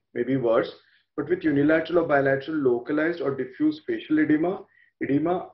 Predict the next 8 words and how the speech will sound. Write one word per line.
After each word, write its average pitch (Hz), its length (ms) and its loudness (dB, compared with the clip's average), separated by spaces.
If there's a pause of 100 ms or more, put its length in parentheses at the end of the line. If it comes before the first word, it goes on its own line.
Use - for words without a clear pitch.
(140)
localized 151 560 2
over 139 180 4
the 151 120 0
sinuses 135 720 -2
and 135 200 -2
localized 135 540 2
sinus 123 360 -6
tenderness. 104 560 -8